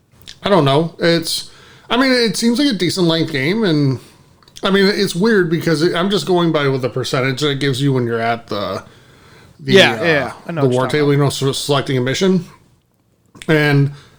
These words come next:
Speaker 1: that could jump by ten percent after you complete one. There was one where I completed a mission, and it jumped by a good, like, eight, nine percent, it felt like. So, you know, it, it could be a little bit off. It was, it was weird. Like, Red Dead two was that way.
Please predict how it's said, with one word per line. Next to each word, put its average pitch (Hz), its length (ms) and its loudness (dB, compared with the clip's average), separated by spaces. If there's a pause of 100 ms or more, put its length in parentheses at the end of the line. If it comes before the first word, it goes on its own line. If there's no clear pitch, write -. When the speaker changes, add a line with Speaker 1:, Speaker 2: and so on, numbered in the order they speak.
(960)
Speaker 1:
that 196 220 0
could 156 160 2
jump 151 300 0
by 151 140 0
ten 143 240 0
percent 135 520 -2
after 131 240 -4
you 123 60 0
complete 160 280 0
one. 127 140 -2
There 180 120 4
was 170 160 0
one 165 400 2
where 147 100 2
I 143 80 -2
completed 143 360 0
a 135 40 2
mission, 135 340 -2
and 127 120 -4
it 143 100 -2
jumped 131 360 -4
by 123 120 -2
a 113 40 -4
good, 123 140 -4
like, 120 200 -4
eight, 123 240 -6
nine 120 240 -4
percent, 113 420 -8
it 135 100 -8
felt 117 220 -2
like. 92 200 -8
So, 147 300 0 (600)
you 170 160 2
know, 160 160 4
it, 156 160 0
it 147 100 -2
could 175 120 0
be 170 80 2
a 165 40 0
little 156 160 2
bit 143 120 2
off. 135 300 -2
It 160 40 4
was, 156 240 2
it 185 40 0
was 135 120 0
weird. 175 260 2
Like, 143 240 -2
Red 151 220 -2
Dead 160 180 -2
two 156 160 2
was 139 160 2
that 120 220 -2
way. 110 220 -8